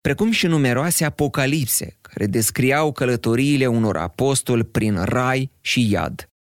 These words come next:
Toate aceste cărți sunt cunoscute astăzi sub numele de apocrifele Noului Testament. Tot în această perioadă au apărut și primele liste de cărți care erau cunoscute ca fiind scrise de apostoli.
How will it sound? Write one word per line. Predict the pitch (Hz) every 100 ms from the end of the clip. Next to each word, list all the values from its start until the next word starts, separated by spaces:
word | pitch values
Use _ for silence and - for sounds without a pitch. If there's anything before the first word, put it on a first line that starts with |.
| _ _ _ _ _ -
Toate | 190 226
aceste | 175 165 - 123
cărți | - 156 160
sunt | 135 123
cunoscute | 117 110 - 147
astăzi | 123 131 - 120
sub | - 110
numele | 107 120 139 131 123
de | 113 123 120
apocrifele | - 123 - 117 - 135 151 143 143 147
Noului | 127 101 98 101
Testament. | 98 101 - 104 87 - - _ _ _ _ _ _ _ _ _ _ _ 175
Tot | 175
în | 208
această | 156 135 135 -
perioadă | 123 127 120 143 175
au | 127
apărut | 110 120 151
și | -
primele | - 143 147 127 117
liste | 117 135 - 117
de | 98
cărți | 90 - 143 156 -
care | 104 92
erau | 95 123
cunoscute | 120 110 98 - 123 120
ca | 110
fiind | 107 120 113
scrise | 110 - 117 104 107
de |
apostoli. | 107 107 - 101 - - 78 -